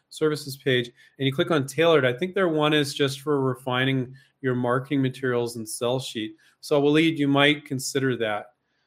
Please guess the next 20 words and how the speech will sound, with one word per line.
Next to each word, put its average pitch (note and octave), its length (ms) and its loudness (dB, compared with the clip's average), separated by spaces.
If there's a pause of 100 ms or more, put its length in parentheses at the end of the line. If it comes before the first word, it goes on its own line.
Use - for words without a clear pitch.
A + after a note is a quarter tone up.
(200)
Um, A#2+ 400 -2
I B2+ 80 -4
think D3+ 140 2
it D3 40 4
includes C#3 600 0
two C#3+ 280 -4
coaching B2+ 400 -4
calls. B2 280 0
It's B2+ 140 -6
something D#3+ 300 -2
we're C#3 160 0
kind D3+ 160 -2
of C#3 100 -10
playing D3 240 4
around D3 320 4
with, E3 120 -6
we've C3 100 -6
never B2 220 -2
done C3+ 180 0
before. C#3 460 -2